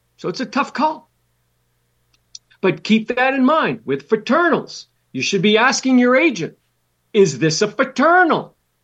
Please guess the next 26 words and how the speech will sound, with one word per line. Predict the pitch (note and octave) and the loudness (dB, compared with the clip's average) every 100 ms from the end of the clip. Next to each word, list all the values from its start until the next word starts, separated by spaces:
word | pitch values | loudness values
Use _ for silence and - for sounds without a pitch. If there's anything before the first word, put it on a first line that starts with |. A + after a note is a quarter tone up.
| _ _ _ _ _ _ _ _ _ _ _ _ - | _ _ _ _ _ _ _ _ _ _ _ _ -18
Because | D3+ F#3 E3+ | -6 -4 -4
if | - | -4
it | D#3+ - - | -6 -6 -4
is, | D4+ D4 D#3 D3 - _ | 0 0 0 -4 -10 _
there | D3+ G3+ | -4 -2
is | A3+ | 0
no | A#3+ | -2
state | A3+ - A3+ G#3+ | -2 0 0 0
guarantee | G3+ G3+ G3 G#3 | -2 -2 -2 -6
protection. | G3+ D#3 G#3 G#3 - D#3 - _ _ _ _ _ - | -6 -6 -6 -6 -10 -14 -18 _ _ _ _ _ -8
They | C3 | -2
might | C3 G3 F#3+ | 2 2 0
have | G3 G3+ D#3 - _ _ _ _ - | 0 -2 -4 -14 _ _ _ _ -20
great | B2 D3+ G3+ G3+ | -4 0 0 0
payouts | A#3+ B3 G3 G3+ - - | 0 0 -2 -6 -12 -10
or | C#3+ C3+ | -6 -4
a | A2+ _ A2 | -6 _ -16
great | B2+ E3+ G3+ | -2 -2 0
balance | G#3 D4 C4 F3 | 0 0 0 -4
sheet, | - D#3 D#3 D#3 | -4 -4 -4 -6
but | B2+ | -6
you | D3 | 0
need | F3 G3+ G3+ | 0 -2 -6
to | G3 | -4
know | A#3 A#3+ | -2 -2
going | F3 G3 G#3 G#3 | 0 2 2 0